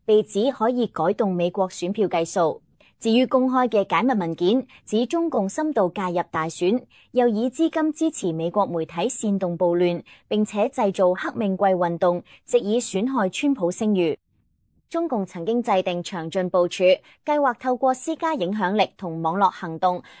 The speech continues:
令輿論轉移導向反對川普政府。文件又指，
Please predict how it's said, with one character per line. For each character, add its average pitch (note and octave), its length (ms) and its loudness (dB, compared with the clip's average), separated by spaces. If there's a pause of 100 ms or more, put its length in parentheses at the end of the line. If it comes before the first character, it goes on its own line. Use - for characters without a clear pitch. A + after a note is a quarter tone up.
令 C#4 200 0
輿 F3 200 2
論 F#3+ 180 0
轉 F#3 260 0
移 G3 160 2
導 D#3+ 220 0
向 G3 240 -2
反 E3+ 300 -10
對 F#3+ 160 2
川 C4 240 -2
普 F#3+ 160 2
政 F#3 200 -2
府。 F#3 300 2 (300)
文 A3+ 200 0
件 D4 160 0
又 C#4+ 200 2
指， G3 120 -2